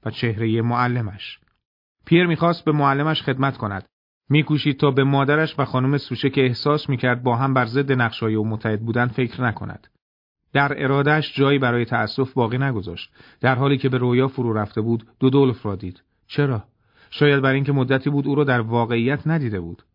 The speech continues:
خانم لوگران در را نیمه باز کرد و پرسید: «خوابی پیر؟» «نه، الان بلند می‌شم.» «هوا روز به روز بهتر می‌شه.» «منم همین فکر رو می‌کنم.»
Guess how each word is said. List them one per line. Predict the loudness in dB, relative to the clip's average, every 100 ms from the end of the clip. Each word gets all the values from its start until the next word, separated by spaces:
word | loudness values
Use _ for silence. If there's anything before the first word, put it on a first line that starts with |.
| _ _ _ _ -4
خانم | 2 2 4
لوگران | 4 4 2 2 2
در | 0 0
را | 0
نیمه | 0 0 0
باز | 0 0 0
کرد | -2 -2
و |
پرسید: | -2 -4 -2 -6 -6 _ _ _ _ _
«خوابی | -6 -2 0 0
پیر؟» | 0 0 -2 -6 _ _ _ _ _ _ _ _ 0
«نه، | 2 4
الان | 4 2 2 2
بلند | 2 2 0
می‌شم.» | -4 -8 -10 _ _ _ _ _ _ _ _ _ -2
«هوا | 0 2
روز | 2 2 0 0
به | 0
روز | 0 0
بهتر | -2 0 0 0
می‌شه.» | -4 -10 -14 -18 _ _ _ -20 _ _
«منم | 0 2 2
همین | 0 0
فکر | -2 -6
رو | -4
می‌کنم.» | -8 -8 -10 -10